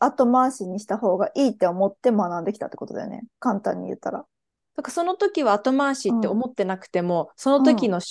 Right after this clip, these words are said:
Speaker 2: 考とか感情とか行動っていうのが先回-、
Speaker 1: うん。うん。
Speaker 2: 先延ばしとか後回しっていう結果になっちゃったとか。
Speaker 1: あー、なるほどね。
Speaker 2: そう。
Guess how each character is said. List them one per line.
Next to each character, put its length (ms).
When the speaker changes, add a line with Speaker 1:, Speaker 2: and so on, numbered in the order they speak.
Speaker 2:
考 220
と 160
か 120
感 320
情 200
と 100
か 100
行 260
動 180
っ 40
て 200
い 40
う 40
の 140
が 220
先 380
回-、 100
Speaker 1:
う 40
ん。 40
う 40
ん。 60
Speaker 2:
先 280
延 220
ば 140
し 120
と 100
か 100
後 200
回 160
し 180
っ 100
て 80
い 20
う 60
結 180
果 140
に 80
な 60
っ 40
ち 80
ゃ 40
っ 20
た 260
と 100
か。 140
Speaker 1:
あ 640
ー、 60
な 80
る 60
ほ 140
ど 80
ね。 140
Speaker 2:
そ 280
う。 20